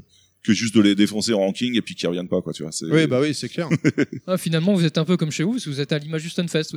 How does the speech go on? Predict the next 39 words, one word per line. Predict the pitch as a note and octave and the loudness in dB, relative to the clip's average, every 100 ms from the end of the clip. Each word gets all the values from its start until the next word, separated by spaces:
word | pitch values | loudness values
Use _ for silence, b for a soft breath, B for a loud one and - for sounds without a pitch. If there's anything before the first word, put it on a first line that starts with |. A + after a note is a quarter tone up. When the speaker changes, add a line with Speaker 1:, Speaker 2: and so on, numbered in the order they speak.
| - | -6
Speaker 3:
Accé-, | C#3+ - - | -6 -4 -6
vous | C#3 C#3 | -8 -6
sa-, | E3+ | -4
faites | C#3+ - F3+ | -4 -2 -2
en | E3 | -2
sorte, | C3+ F#3+ - | -2 -2 -2
vous | D3+ | -10
servez | - F3 D#3+ | -6 -4 -2
l'accessibilité, | F3+ D#3 D#3+ - D3+ D3 C#3+ F#3+ G3+ | -2 -2 -4 -8 -10 -10 -4 -2 0
le | F3 D#3 | 0 -2
partage, | C#3+ - D#3 F3+ D3 | -6 -4 -4 -2 -4
euh, | C3+ B2+ | -6 -6
avec, | C3 D3+ | -6 -6
euh, | C3+ | -6
tous | - | -6
les | C#3 | -8
gens | B2+ | -6
qui | D3+ - | -10 -6
peuvent | C#3 A#2+ | -4 -4
venir, | B2+ B2+ D3+ | -8 -8 -10
et | B2+ | -8
cetera, | C3 B2 B2+ | -8 -8 -6
quoi. | - | 2
Speaker 1:
Ouais, | D3 | 2
je | - | 2
trouve | D3 | -2
que | C#3 | -2
c'est | - | 0
quelque | C3 | -2
chose | B2 A#2+ | -2 0
d'important, | B2 B2+ C3+ D3+ | 2 2 2 -2
puisque | B2 - A#2+ | -4 -4 0
les | A2 G#2 G#2 G#2 A2 | 2 4 2 2 2
jeux | A2 | 2
de | - | 0
combat | C3+ C3+ C3+ | 0 2 2
ne | A#2+ | 2
sont | - A#2 | 0 -4
pas | - C3+ A#2+ | -2 2 2